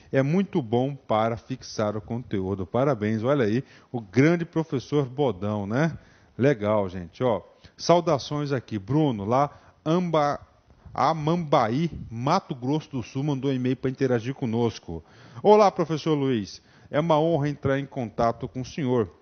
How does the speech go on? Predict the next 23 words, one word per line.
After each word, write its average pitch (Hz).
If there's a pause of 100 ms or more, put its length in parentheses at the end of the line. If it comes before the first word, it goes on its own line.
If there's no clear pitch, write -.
(120)
Gostaria 113
de 123
parabenizar 110 (400)
essa 175
equipe 151
pelo 143
trabalho 120
realizado 107
e 123
pelo 131
alto 214
nível 220
de 202
qualidade 113
do 101
lac." 87 (300)
Você -
pode 127
ter 143
certeza, 104
cara, 98
que -
aqui 113